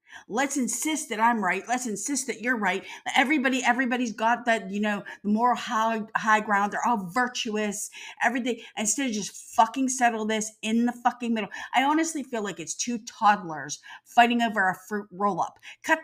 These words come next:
the goddamn thing in half. Give each of them half and let's move the motherfucker on. Let's be done with this shit. It's an unpleasant topic to begin with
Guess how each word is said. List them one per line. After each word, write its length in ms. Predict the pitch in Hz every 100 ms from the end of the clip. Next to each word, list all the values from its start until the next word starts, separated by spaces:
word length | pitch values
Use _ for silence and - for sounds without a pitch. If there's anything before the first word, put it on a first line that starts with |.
| -
the 80 |
goddamn 640 | 226 254 247 208 226 220 208
thing 260 | - 190
in 80 | 180
half. 440 | 139 175 185 208 -
Give 160 | 269 247
each 220 | 262 254 214
of 60 |
them 120 | 208
half 260 | 185 190 233
and 100 | 196
let's 180 | 196 170
move 540 | 175 269 330 269 240
the 60 | 254
motherfucker 520 | 254 247 - 233 214
on. 260 | 196 156 - _ _ _ _ _ _ _ _ _ _ _ _ _ _ _ _ - -
Let's 300 | 196 269 262
be 220 | 233 269
done 280 | 214 277 285
with 160 | 277 262
this 160 | 240
shit. 500 | - 247 196 - - - _ _ - - -
It's 200 | 285 -
an 140 | 269 -
unpleasant 680 | 294 269 302 294 294 247
topic 560 | - 247 294 269 247 -
to 120 | 302
begin 440 | 247 226 254 277 262
with 200 | 214